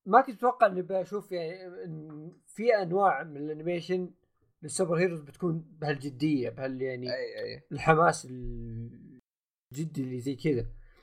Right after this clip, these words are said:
Speaker 1: اللي صدق، صدق بديت أتوتر وأنا أشوف، فهمت؟ الأحداث مرة قوية، ال-، الوضع صار خطير شوي.
Speaker 2: هو يا
Speaker 1: وأنا،
Speaker 2: قصة ريد هود
Speaker 1: وأنا
Speaker 2: دائمًا
Speaker 1: شخص ماني
Speaker 2: رهيبة.
Speaker 1: متعلق بباتمان، فهمت؟ يعني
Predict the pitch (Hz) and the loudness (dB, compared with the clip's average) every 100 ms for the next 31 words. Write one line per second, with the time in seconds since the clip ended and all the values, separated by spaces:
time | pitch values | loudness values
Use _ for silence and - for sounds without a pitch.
0 | _ _ _ _ _ _ _ - 156 160 | _ _ _ _ _ _ _ -2 4 6
1 | 220 214 - 214 175 147 147 143 143 160 | 8 6 4 -2 -2 -4 4 4 4 0
2 | 190 185 143 190 175 202 202 202 160 143 | -6 -10 2 2 2 2 0 0 -6 -6
3 | 139 131 135 - 131 156 170 - _ _ | -2 0 -2 -6 -4 -4 -6 -16 _ _
4 | _ _ _ _ _ _ _ - 135 139 | _ _ _ _ _ _ _ -20 -12 -8
5 | 147 151 147 - 202 - 170 170 151 143 | -6 -2 -2 6 6 6 0 2 0 -2
6 | 156 160 143 143 131 117 139 143 147 165 | -4 -2 -2 -2 -2 -8 -14 -18 -20 -20
7 | - _ _ _ _ _ _ _ _ - | -20 _ _ _ _ _ _ _ _ 0
8 | 190 151 196 160 135 - - 170 170 190 | 4 8 8 6 -2 2 2 2 4 4
9 | 185 160 160 277 175 170 156 _ _ - | 4 0 -6 -4 -2 -4 -8 _ _ 8
10 | 180 220 185 262 226 202 190 226 240 214 | 12 12 12 10 8 4 4 6 8 8
11 | 247 208 240 240 196 208 233 180 151 160 | 8 2 0 0 6 6 6 -6 -8 -8
12 | 170 208 - 135 147 170 _ 269 143 151 | -6 -8 -8 -12 -12 -12 _ -16 -16 -16